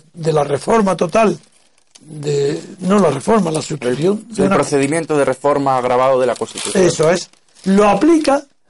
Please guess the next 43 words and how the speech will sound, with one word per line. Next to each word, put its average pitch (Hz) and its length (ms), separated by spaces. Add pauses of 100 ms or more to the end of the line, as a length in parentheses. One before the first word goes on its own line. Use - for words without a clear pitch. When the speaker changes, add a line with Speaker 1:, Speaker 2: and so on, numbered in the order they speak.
Speaker 1:
a 196 160
algo 262 240
que 226 80
no 233 100
tiene 269 160
nada 254 180
que 196 120
ver 262 240
con 208 180
ese 175 200
tema. 208 380 (720)
Que 190 160
es 220 60
la 190 160
independencia 170 880 (840)
o 190 360
la 165 200
fractura 147 520
de 190 140
toda 180 280
España, 226 420
la 170 100
desaparición 160 640
de 185 80
España, 220 440 (160)
la 220 160
liquidación 185 560
de 208 80
España. 233 480 (300)
Ah, - 280 (340)
para 156 220
eso, 254 260
según 165 320
eso, 226 180
se 254 180
puede 226 240
hacer. 214 420 (720)
Liquidamos 156 420
a - 20
España, 175 420
¿cómo? 208 260
¿Mediante 170 440
qué? 214 260